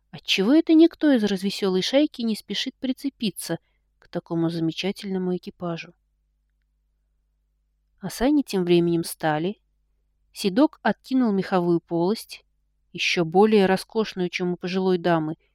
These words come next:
из нежного серебристого меха. Ступил на снег. Это оказалась женщина,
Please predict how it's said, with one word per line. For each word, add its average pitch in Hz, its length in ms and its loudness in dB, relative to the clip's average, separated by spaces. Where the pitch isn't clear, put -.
из 165 140 -6
нежного 185 460 0
серебристого 170 640 -8
меха. 165 440 -4
Ступил - 480 -4
на 190 160 0
снег. 165 600 -4
Это 269 220 0
оказалась 277 580 4
женщина, 165 600 0